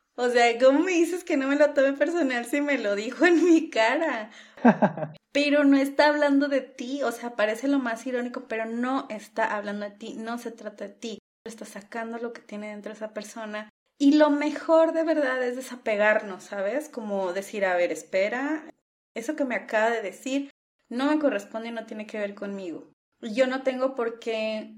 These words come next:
Speaker 1: tomarlo como mío".
Speaker 2: Así es. Y yo creo que lo importante ahí es que,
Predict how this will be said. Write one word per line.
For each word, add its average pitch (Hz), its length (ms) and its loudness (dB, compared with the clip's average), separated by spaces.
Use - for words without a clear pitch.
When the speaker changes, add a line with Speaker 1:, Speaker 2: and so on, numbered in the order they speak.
Speaker 1:
tomarlo 226 520 -4
como 185 240 -10
mío". 175 320 -10
Speaker 2:
Así 131 300 -6
es. 131 180 -2
Y 156 60 4
yo 165 100 6
creo 185 160 -2
que 202 220 8
lo 156 80 2
importante 147 500 0
ahí 160 180 4
es 147 260 2
que, 151 340 -2